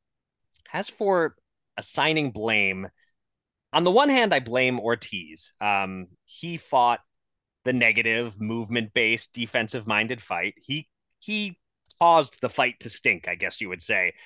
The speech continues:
But that was his best route to victory. It was, it was a largely successful strategy. Lopez, credit him for at least wanting to fight, wanting to entertain, but he really stunk at cutting off the ring, as you said. He didn't go to the body enough. He,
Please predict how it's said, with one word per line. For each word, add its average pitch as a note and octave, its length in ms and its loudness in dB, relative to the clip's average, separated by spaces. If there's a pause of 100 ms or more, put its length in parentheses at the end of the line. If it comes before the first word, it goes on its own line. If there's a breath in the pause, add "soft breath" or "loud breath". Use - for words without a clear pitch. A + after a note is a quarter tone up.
(240 loud breath)
But F#3 300 6 (840)
that C3+ 140 -6
was C#3+ 140 -4
his D3+ 120 -8
best D3 320 0
route D#3 200 -6
to E3 80 -10
victory. C3 420 0
It G2+ 60 -2
was, A2 200 -4
it B2 140 0
was D3+ 100 2
a C#3+ 60 4
largely D3 480 2
successful D#3 520 -2
strategy. C3+ 640 0 (360 loud breath)
Lopez, C#3+ 800 2
credit C#3 280 0
him C3 180 -2
for C3+ 180 -2
at A2 100 -6
least B2+ 220 -6
wanting A#2+ 340 0
to B2 100 -10
fight, D3+ 340 0
wanting A#2+ 400 0
to A2+ 140 -4
entertain, A#2 540 0
but F#2+ 100 -10
he F2+ 120 -10
really A#2 340 -4
stunk G2 400 -6
at G#2+ 100 -8
cutting G#2+ 280 -2
off A#2+ 200 0
the B2+ 80 -6
ring, G2 280 -2
as G#2+ 120 -6
you A#2 80 -2
said. F#2+ 460 -6
He A2+ 80 -10
didn't C3+ 220 0
go A#2+ 160 2
to G#2+ 80 -6
the G#2 80 -6
body F2+ 380 -8
enough. F#2+ 380 -4
He, C3+ 260 -10